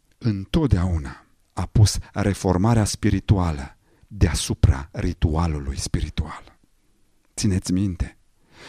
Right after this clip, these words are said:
Dumnezeu a pus întotdeauna reformarea spirituală deasupra ritualului spiritual.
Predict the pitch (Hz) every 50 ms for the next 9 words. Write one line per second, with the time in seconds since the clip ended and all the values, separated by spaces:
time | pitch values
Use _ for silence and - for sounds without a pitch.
0 | - - - - 101 95 98 95 82 - 98 90 - - 92 - - 95 87 -
1 | - - - 101 87 85 - - 139 139 107 110 92 98 98 92 85 76 71 -
2 | - - - - - 87 82 82 - 95 85 82 87 101 107 101 90 - - -
3 | 92 87 76 - 87 85 82 82 76 73 71 - - - - _ 95 90 80 73
4 | 71 - - 113 - - - 67 - - - - - - _ _ _ _ _ -
5 | 87 - - 82 82 87 87 80 73 71 71 - - - - - - - - 87
6 | 80 76 - - 85 73 - - - -